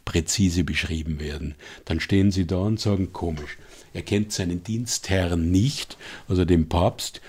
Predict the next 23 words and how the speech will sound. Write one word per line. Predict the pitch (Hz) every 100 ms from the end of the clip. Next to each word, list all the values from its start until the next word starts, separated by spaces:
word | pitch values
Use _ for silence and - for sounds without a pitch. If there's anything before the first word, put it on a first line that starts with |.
| - - -
Er | 98
hat | 92 92
von | - 90
den | 85 85
byzantinischen | 82 101 - 87 - 107 101 - 87
Kaiserdaten | 85 101 113 - 98 101 - 101
eine | 92 95
ungefähre | 131 139 135 - 107 98 87 -
Ahnung, | 87 95 123 143 - - - - - -
die | 90
ist | 90
aber | 85 78
auch | 101
nicht | 110 117 -
so | 110
präzise, | - 104 98 - 107 120 117
aber | 98
immerhin | 95 104 107 98
präziser | 98 95 - 110 110
als | 98 90
bei | 92
den | 87 80
Päpsten. | 87 85 - - 143 127